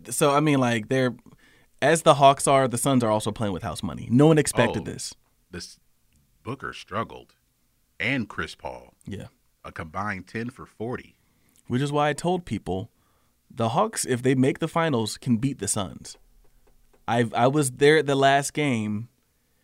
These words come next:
Speaker 1: I know they had just played a double overtime game, but they still blew them out by thirty plus points. So, yeah.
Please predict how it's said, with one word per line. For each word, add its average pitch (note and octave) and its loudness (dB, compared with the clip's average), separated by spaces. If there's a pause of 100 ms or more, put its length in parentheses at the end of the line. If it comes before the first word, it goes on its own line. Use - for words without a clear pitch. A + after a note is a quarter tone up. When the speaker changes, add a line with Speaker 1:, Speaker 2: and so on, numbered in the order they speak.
(440)
Speaker 1:
I A#2 2
know C3 6
they D3+ 4
had C#3+ 2
just C#3 -2
played C3+ 0
a A#2+ 0
double A#2+ 0
overtime A#2 -2
game, B2+ -4 (440)
but A#2+ -2
they C#3+ 2
still A3+ 2
blew D#3+ 4
them C3+ 4
out B2+ 2
by A2 0
thirty G#2+ -4
plus F2 -8
points. - -10 (1500)
So, A2 -2 (920)
yeah. A2+ -2